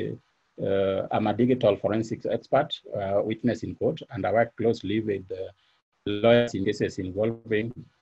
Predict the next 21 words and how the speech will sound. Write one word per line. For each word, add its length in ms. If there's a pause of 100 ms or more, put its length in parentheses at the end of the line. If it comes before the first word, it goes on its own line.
(160)
uh, 320
cybersecurity 680
and 100
digital 360
forensics. 640 (160)
So 580
our 220
service 420
revolve 460
around 440
investigation, 1040 (460)
uh, 460
of 120
cybercrime 680
cases 540 (140)
and, 260
uh, 400 (360)
for-, 160 (120)
forensic, 460 (420)
by 320
forensically 840